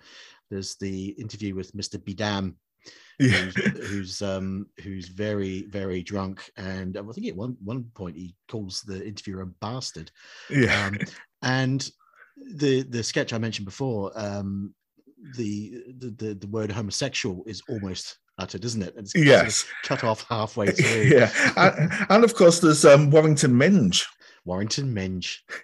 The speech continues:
Speaker 2: Yeah.
Speaker 1: Absolutely.
Speaker 2: <laughs> Yeah.
Speaker 1: Yeah. That's interesting as well. That, that, that, um, 'cause this comes out in late fifty-nine, uh, just a year earlier,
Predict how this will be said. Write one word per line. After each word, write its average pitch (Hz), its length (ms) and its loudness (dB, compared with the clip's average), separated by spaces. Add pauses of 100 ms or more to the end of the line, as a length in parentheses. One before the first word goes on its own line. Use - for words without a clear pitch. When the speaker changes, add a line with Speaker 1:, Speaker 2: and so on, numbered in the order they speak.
(200)
Speaker 2:
Yeah. 139 140 4
Speaker 1:
Absolutely. 95 840 -6 (220)
Speaker 2:
<laughs> - 240 -12
Yeah. 151 120 6
Speaker 1:
Yeah. 98 360 -2 (280)
That's 160 220 2
interesting 127 360 -4
as 110 120 -8
well. 131 160 -4
That, 135 180 -6
that, 127 200 -6 (160)
that, 120 220 -6 (240)
um, 95 520 -8 (160)
'cause - 160 -12
this - 200 -4
comes 104 300 -6
out 95 180 -4
in 90 300 -8
late 95 300 -8
fifty-nine, 101 680 -8 (480)
uh, 90 160 -12
just - 220 -10
a 123 40 -10
year 131 400 -2
earlier, 104 480 -8